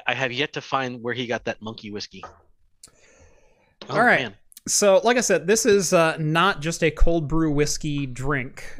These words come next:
Speaker 2: Um, and like I said, that's the best name that I could find for it. Uh,
Speaker 1: Mm-hmm.
Speaker 2: so this is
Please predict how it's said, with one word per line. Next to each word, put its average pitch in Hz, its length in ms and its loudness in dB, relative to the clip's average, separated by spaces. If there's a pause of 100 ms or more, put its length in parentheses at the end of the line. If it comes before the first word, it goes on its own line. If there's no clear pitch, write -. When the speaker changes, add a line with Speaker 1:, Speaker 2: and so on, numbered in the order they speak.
Speaker 2:
Um, 123 540 -6 (340)
and 156 100 -2
like 156 140 4
I 147 40 0
said, 143 160 -4
that's 139 180 -8
the 160 80 -6
best 151 260 -4
name 147 220 -2
that 135 100 -4
I 127 40 -8
could 123 160 -12
find 143 280 -6
for 123 240 -8
it. 131 80 -12 (460)
Uh, 151 400 2
Speaker 1:
Mm-hmm. - 120 -12
Speaker 2:
so 175 200 2
this 220 240 0
is 175 580 -2